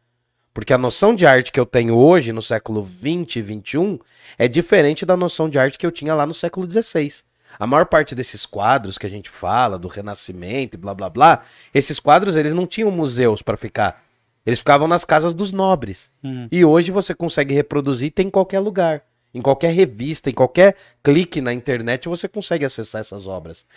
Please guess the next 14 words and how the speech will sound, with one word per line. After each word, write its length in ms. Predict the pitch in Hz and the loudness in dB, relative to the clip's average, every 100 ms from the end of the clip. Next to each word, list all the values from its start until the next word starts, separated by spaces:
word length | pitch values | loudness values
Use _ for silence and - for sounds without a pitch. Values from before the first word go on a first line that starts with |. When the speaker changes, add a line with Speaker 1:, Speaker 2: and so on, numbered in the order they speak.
| - - | -20 -14
Speaker 1:
Então, 380 | 113 175 196 - | -4 0 0 -2
eu 160 | 147 - _ | -8 -8 _
crio 420 | 240 247 220 147 | -2 0 0 0
uma 180 | 135 135 | 0 -2
indústria 680 | 135 120 202 262 - - | -4 -8 -6 -6 -6 -6
cultural 760 | 220 220 214 208 175 131 143 - _ _ _ | -4 -4 -6 -2 2 2 2 -4 _ _ _
pra 140 | 143 | 0
produzir 680 | 143 160 180 160 131 131 226 | 2 4 6 6 4 2 -2
cultura. 600 | - 151 135 120 107 92 - _ _ - - | -2 -8 -6 -4 -2 -2 -6 _ _ -20 -8
E 160 | 131 147 | -4 0
é 140 | 165 | 2
aí 300 | 175 151 180 | 2 2 -2
que 160 | - 233 | -2 -4
surge 600 | - 160 160 180 190 | 0 2 4 4 2